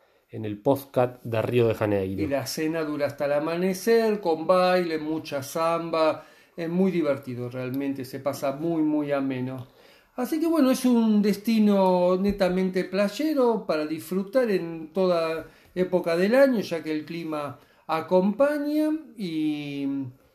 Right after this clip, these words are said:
Speaker 2: y bueno, hay que juntar unos cuantos reales y tratar de llegar a pasarse con cuatro, seis días, seis noches es suficiente.
Speaker 1: Suficiente.
Speaker 2: Si vas a Natal solo, si ya le agregás Pipa,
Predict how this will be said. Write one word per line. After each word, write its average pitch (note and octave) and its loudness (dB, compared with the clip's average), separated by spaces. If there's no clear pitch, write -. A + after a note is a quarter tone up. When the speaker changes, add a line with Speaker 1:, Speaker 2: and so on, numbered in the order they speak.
Speaker 2:
y C4+ -4
bueno, A3+ 2
hay F3 2
que E3+ -4
juntar E3+ 0
unos D#3+ -4
cuantos D#3+ -2
reales A3+ 0
y C3 -4
tratar C#3+ -4
de C3 -6
llegar C#3+ -4
a B2+ -2
pasarse B2+ -8
con D3+ -4
cuatro, D3 2
seis E3 -2
días, E3+ -4
seis D#3 -6
noches E3 -4
es B2+ -8
suficiente. C#3 -6
Speaker 1:
Suficiente. B2 2
Speaker 2:
Si D#3 0
vas F3 2
a F#3 6
Natal D#3 -2
solo, C#3+ 0
si C#3+ -6
ya D#3 -4
le D#3 0
agregás D3+ -2
Pipa, F#3 0